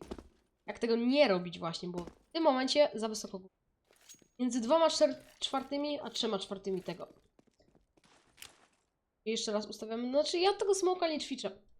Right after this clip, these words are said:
O, i mniej więcej tu. I rzucam. Tak, bardziej wyżej.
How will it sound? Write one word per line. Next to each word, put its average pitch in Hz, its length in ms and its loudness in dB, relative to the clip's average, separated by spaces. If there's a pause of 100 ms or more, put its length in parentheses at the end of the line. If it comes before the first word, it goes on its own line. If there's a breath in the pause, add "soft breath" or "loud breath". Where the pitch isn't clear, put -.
(1200)
O, 190 160 -2
i - 100 -2
mniej 226 200 2
więcej 254 340 0
tu. 190 340 -2 (400)
I 202 80 0
rzucam. 196 360 -6 (1700)
Tak, 190 180 -4
bardziej 185 260 -4
wyżej. 180 300 -6